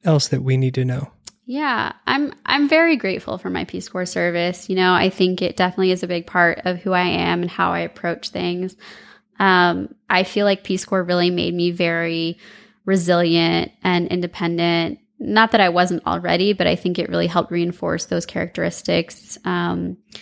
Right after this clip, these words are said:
Speaker 2: you know, you really have to learn to be flexible and adapt and,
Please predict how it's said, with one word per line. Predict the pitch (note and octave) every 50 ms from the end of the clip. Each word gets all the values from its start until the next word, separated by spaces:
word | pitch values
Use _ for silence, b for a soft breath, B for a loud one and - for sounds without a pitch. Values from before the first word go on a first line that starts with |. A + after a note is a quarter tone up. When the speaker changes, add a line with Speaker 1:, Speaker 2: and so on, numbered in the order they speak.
| B B B B B B B B B B _ -
Speaker 2:
you | G3+ F#3+
know, | F#3+
you | F#3 E3+ F3
really | F3 F#3 F#3 F#3+
have | F#3 F3+ F3
to | - F3
learn | F#3 F3 F3 F3
to | - F#3+
be | F3
flexible | E3+ - - F3+ F3 F3 - F3 E3+ E3+ E3+ E3+
and | E3+ E3+
adapt | E3+ E3+ - E3 D#3+ E3+ F3 - - -
and, | F3+ F3+ -